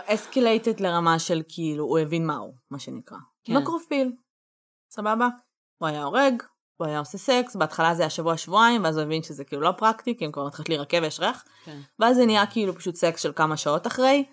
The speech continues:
Speaker 2: מהמם.
Speaker 1: <clears throat> הוא היה, אמ, לוקח פולרויד פיקצ'רס של הקורבנות
Speaker 2: כן.
Speaker 1: שלו בכל מיני שלבים של ריקבון,
Speaker 2: מהמם.
Speaker 1: או של מפשיט את הגופה מאור.
Speaker 2: הנקרופיל המדען.
Speaker 1: הנקרופיל המדען, לגמרי.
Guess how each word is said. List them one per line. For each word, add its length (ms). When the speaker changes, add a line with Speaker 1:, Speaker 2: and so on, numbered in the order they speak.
Speaker 2:
מהמם. 340
Speaker 1:
<clears throat> 1400
הוא 100
היה, 240
אמ, 760
לוקח 480
פולרויד 540
פיקצ'רס 640
של 120
הקורבנות 360
Speaker 2:
כן. 60
Speaker 1:
שלו 220
בכל 260
מיני 220
שלבים 440
של 260
ריקבון, 580
Speaker 2:
מהמם. 120
Speaker 1:
או 160
של 340
מפשיט 580
את 60
הגופה 300
מאור. 320
Speaker 2:
הנקרופיל 580
המדען. 580
Speaker 1:
הנקרופיל 480
המדען, 540
לגמרי. 420